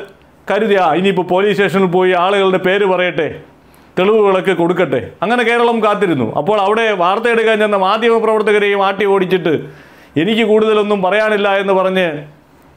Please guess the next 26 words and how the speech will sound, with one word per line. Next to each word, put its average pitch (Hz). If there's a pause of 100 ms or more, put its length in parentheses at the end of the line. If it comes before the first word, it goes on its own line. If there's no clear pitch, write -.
(380)
ആസനത്തിൽ 214
കൈയും 226
വച്ച് 214
പോയ 196
ആശാനാണ് 185 (520)
ഇപ്പോൾ 196
തിരികെ 208
വന്ന് 202
പറയുന്നത് 190 (320)
അത് 165
പിണറായി 202
വിജയനും 185
രാജീവുമാണ് 165
എന്ന്. 98
പിണറായി 151
വിജയനും 190
രാജീവുമാണ് 214
എന്നുള്ള 226
കാര്യം 226 (440)
ഇയാളുടെ 226
വാക്കുകളിൽ 220
കൂടി 240
ഈ 240
നാടിന് 226
ബോധ്യപ്പെട്ടിട്ടുള്ള 240
കാര്യമാണ് 123